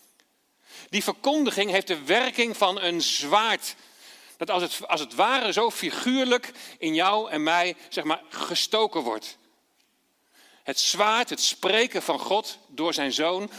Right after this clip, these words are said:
de verkondiging van het evangelie, raakt je, kan je raken tot in het diepst van je wezen. Dat lezen we in Hebreeën vier vers twaalf. "Het woord van God is levend en krachtig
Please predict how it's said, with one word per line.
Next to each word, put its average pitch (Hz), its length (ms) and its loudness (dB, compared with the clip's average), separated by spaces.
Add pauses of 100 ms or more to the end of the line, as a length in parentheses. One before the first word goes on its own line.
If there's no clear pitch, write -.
(100)
de 156 80 -6
verkondiging 240 580 0
van 175 120 0
het 147 80 -2
evangelie, 226 720 0 (240)
raakt 208 520 0
je, 277 280 4 (1040)
kan 175 200 0
je 160 120 -2
raken 143 440 -4
tot - 160 -10
in 123 100 -12
het - 220 -12
diepst - 420 -2 (200)
van 160 220 -2
je 139 120 -2
wezen. 123 440 -2 (1400)
Dat 127 100 -12
lezen 139 200 -2
we 139 140 -4
in 131 60 -2
Hebreeën 139 320 -2
vier 151 220 -4
vers 135 160 -6
twaalf. 175 380 -4
"Het 110 120 -8
woord 302 240 0
van 131 160 -4
God - 340 -2
is 139 100 -4
levend 214 640 0
en 143 180 0
krachtig 220 580 0